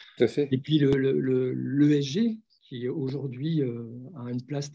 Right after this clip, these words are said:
Speaker 2: extrêmement importante dans la construction des portefeuilles. Euh, presque toutes les sociétés de gestion aujourd'hui intègrent des critères E S G, pas forcément des fonds labellisés, hein, mais ils intègrent des,
Speaker 1: Mhm.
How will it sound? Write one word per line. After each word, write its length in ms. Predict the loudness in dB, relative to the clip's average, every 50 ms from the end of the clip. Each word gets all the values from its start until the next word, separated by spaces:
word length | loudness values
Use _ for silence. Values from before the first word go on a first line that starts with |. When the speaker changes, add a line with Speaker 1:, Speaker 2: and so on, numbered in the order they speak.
| -16 -16 -14
Speaker 2:
extrêmement 400 | -16 -12 -8 -4 -2 -2 -2 -2
importante 420 | -2 -4 -8 -8 -6 -4 -4 -2
dans 80 | -2 -2
la 120 | -2 -4
construction 440 | -6 -8 -12 -12 -12 -14 -12 -8 -6
des 120 | -6 -6
portefeuilles. 640 | -6 -8 -10 -8 -8 -8 -6 -2 -2 0 2 2 0
Euh, 280 | 0 -2 -4 -8 -10 -14 -8
presque 320 | -6 -6 -4 -4 -4 -4 0
toutes 200 | 0 0 2 2
les 80 | 0
sociétés 400 | 0 0 -4 -6 -6 -4 -4 -4
de 60 | -4 -4
gestion 280 | -4 -8 -6 -4 -2
aujourd'hui 400 | -2 -2 -2 -4 -4 -4 -2 -2
intègrent 540 | -2 -4 -4 0 2 2 2 2 2 -2 -6
des 120 | -6 -8
critères 420 | -10 -8 -10 -10 -4 -2 -2 -2 -2
E 80 | -2
S 120 | -2 -2 0
G, 160 | 0 0 0
pas 160 | 2 0 0
forcément 500 | 0 -2 -4 -2 -2 0 2 2 2 2
des 120 | 0 0 -2
fonds 200 | -2 -4 -4 -2
labellisés, 540 | -2 -2 -2 -4 -4 -2 -2 -2 0 2
hein, 180 | 2 2 2 2
mais 120 | 0 -2 -4
ils 80 | -6
intègrent 320 | -8 -8 -6 -6 -6 -4 -4
des, 220 | -2 -2 -2 -2
Speaker 1:
Mhm. 100 | -2 -4